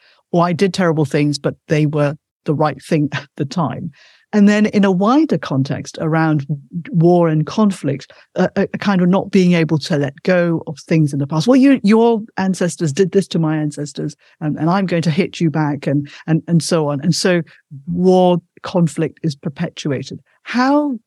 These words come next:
do y-, how does one, as individuals and as families and within relationships, get past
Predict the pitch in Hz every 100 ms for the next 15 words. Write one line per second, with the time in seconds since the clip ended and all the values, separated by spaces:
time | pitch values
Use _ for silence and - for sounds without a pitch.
0 | 180 226 254 214 - 170 247 254 247 269
1 | 269 180 147 131 131 - 175 139 180 147
2 | 165 156 160 160 147 147 - 190 170 165
3 | 156 147 143 - 151 143 151 139 147 202
4 | 214 143 - - - - _ 226 233 -
5 | - 180 165 165 -